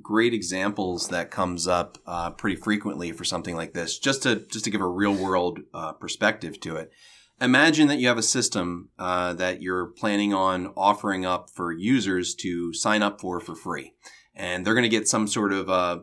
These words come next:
benefit out of it. Let's say it's a, it's a task system or a list system or something like that. But you as an admin, you would like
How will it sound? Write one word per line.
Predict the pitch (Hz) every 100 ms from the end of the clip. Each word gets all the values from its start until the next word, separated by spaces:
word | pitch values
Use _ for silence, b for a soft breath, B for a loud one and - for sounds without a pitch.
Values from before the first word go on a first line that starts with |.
| _
benefit | 95 92 92 82
out | 80
of | 80
it. | 85
Let's | 80 -
say | 95
it's | 82 -
a, | 80 78 78 -
it's | 90
a | 82
task | - - 107 95 -
system | - 92 - 87 85
or | 80
a |
list | 87 98 - -
system | - 80 82
or | 80
something | - 101 95 87
like | 82 -
that. | 82 76 76 B B B B B
But | 117 127 127 -
you | 135 123 185 170
as | 143 123
an | 113
admin, | 110 123 113 101 92 92
you | 90 117 139
would | 120 101
like | 101 104 98